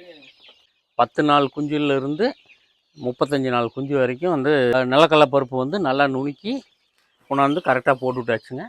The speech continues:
அஹ், நல்லா சாப்பிடுது. அதுக்காக வந்து டெய்லி எல்லா நாளும் எல்லா நேரமும் போடணுங்கிற அவசியம் இல்லைங்க. ஒரு நாளைக்கு வந்து உங்களுக்கு டயம் எப்படி இருக்குதோ அதை கணக்கு பண்ணி ஒரு நாளைக்கு ஒரு தடவை மாத்திரம் வைங்க. அதை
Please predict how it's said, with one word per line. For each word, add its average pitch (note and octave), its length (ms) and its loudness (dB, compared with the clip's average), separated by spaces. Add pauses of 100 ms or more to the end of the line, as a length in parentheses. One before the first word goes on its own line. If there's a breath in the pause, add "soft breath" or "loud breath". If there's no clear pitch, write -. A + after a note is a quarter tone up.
(560)
அஹ், B2+ 220 -4
நல்லா C3+ 300 2
சாப்பிடுது. B2 420 4 (140)
அதுக்காக D3 400 6
வந்து D#3 220 2 (100)
டெய்லி E3+ 440 0
எல்லா D3 320 6
நாளும் F3 680 4
எல்லா D#3 260 4
நேரமும் E3 440 4
போடணுங்கிற D3 400 -2
அவசியம் C3+ 400 -4
இல்லைங்க. G#2+ 320 -14 (600 soft breath)
ஒரு A2+ 220 2
நாளைக்கு C#3 580 2
வந்து A2+ 280 -8 (480)
உங்களுக்கு C3 680 2
டயம் E3 340 6
எப்படி D3 260 0
இருக்குதோ B2+ 380 0 (420)
அதை A2 180 4
கணக்கு D3 360 -2
பண்ணி D#3 240 0 (120)
ஒரு B2 180 -2
நாளைக்கு C#3 480 2
ஒரு D3 200 4
தடவை D#3+ 320 6
மாத்திரம் D#3+ 340 -2
வைங்க. G#2+ 300 -6 (120)
அதை C3 240 0